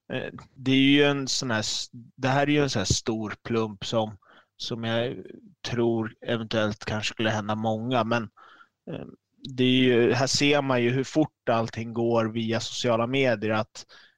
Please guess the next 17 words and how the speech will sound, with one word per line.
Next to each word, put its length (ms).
eh, 180
det 160
minsta 440
lilla 640
kan 380
bli 560
jättestort. 880
Eh, 140
och 460
frågan 420
är, 380
eh, 300
om 360
Svenska 360
fotbollsförbundet 840
helt 640
hade, 360